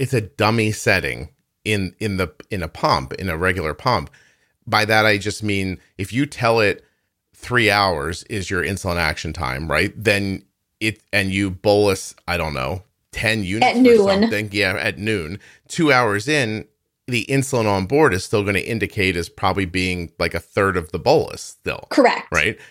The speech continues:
Speaker 2: Yes.
Speaker 1: A-, and, but having said that, if you, if that insulin action time was set at four hours, then it would think you had insulin on board of
Speaker 2: More.
Speaker 1: fifty percent, right? If you set it
Speaker 2: Correct.
Speaker 1: two hours, it would think it was more like thirty percent.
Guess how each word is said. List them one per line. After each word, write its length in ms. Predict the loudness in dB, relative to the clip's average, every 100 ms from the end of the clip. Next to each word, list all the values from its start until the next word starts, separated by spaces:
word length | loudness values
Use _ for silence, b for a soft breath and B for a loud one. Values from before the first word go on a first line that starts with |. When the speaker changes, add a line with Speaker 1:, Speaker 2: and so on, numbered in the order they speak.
| 0
Speaker 2:
Yes. 300 | 0 0 0
Speaker 1:
A-, 20 |
and, 240 | 0 0 -8 _ _ _ -12
but 240 | -4 -4 -4 _ _ -6
having 340 | -2 0 0
said 260 | 0 0 2
that, 320 | 0 0 -6 _ _ _ _ _
if 180 | -4 -2
you, 180 | -4 -4 -6
if 100 | 0
that 160 | 2
insulin 280 | 2 -2 0
action 280 | 0 0 -4
time 280 | -2 0 0
was 140 | -2
set 160 | -2 -2
at 120 | -4
four 460 | -12 -10 0 2 4
hours, 520 | 0 0 -2 -4 -8 b b b 0
then 400 | 2 4 2 -2
it 120 | -4
would 180 | -4 -4
think 240 | -4 -4
you 120 | -4 -4
had 440 | 0 2 0 -4
insulin 280 | -6 -4 -2
on 180 | -2 -2
board 220 | -2 -2
of 180 | -2 -6 2
Speaker 2:
More. 200 | 4 4
Speaker 1:
fifty 140 | 2
percent, 440 | 0 -4 -2 -4 -4
right? 260 | -4 0 0
If 160 | -2 -6
you 80 | -4
set 180 | 0 4
it 40 |
Speaker 2:
Correct. 300 | 6 4 2
Speaker 1:
two 160 | 4 4
hours, 340 | 4 2 0
it 80 | -2
would 140 | -4 -4
think 160 | -4
it 140 | -4 -4
was 120 | -4
more 180 | -2 0
like 180 | 0 0
thirty 280 | 0 2 2
percent. 440 | 0 -2 0 0